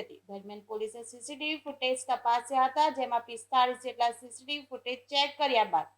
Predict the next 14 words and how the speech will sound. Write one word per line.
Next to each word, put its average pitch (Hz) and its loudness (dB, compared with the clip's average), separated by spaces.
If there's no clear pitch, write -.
પોલીસ 330 6
આરોપી 330 10
સુધી 302 -2
પહોંચી 277 6
હતી. 208 0
પોલીસે 214 -10
પલસાણા 277 2
તાલુકાના 285 4
જોડવા 233 2
ગામ 277 6
ખાતે 294 4
રહેતા 269 2
સાવરદાસ 233 6
કિશનદાસ 247 2